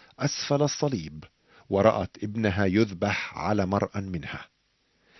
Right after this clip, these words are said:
في الواقع صليب المسيح حرك مشاعر الكثيرين،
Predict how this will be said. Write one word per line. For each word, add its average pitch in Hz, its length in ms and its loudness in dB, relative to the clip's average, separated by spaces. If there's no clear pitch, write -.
في - 120 0
الواقع 139 640 6
صليب 123 420 2
المسيح 117 520 2
حرك 135 420 0
مشاعر 113 560 2
الكثيرين، 110 680 -2